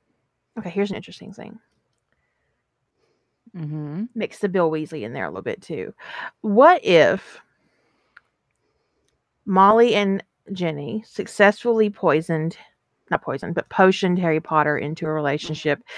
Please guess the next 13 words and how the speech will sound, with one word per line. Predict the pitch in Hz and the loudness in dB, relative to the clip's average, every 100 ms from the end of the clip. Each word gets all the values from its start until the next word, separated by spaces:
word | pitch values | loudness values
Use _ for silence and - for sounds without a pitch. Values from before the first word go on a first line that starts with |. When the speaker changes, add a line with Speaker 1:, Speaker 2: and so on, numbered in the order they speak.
| - - | -8 -2
Speaker 1:
that | 185 | 2
he | 196 | 4
was | 175 | 4
not | 170 123 | 2 2
destined | 156 156 - 160 | 2 -2 -4 -12
to | - | -6
be | 156 104 | -6 -4
in, | - 220 226 - - - | -6 -8 -10 -16 -12 2
and | 185 | 2
it | 175 | 2
killed | - 147 101 | 0 -2 -2
him? | 95 214 _ _ _ _ _ _ _ _ _ _ _ _ - _ - - - _ - | -6 -8 _ _ _ _ _ _ _ _ _ _ _ _ -20 _ -20 -20 -20 _ 4
And | 202 185 175 170 170 | 6 8 6 6 2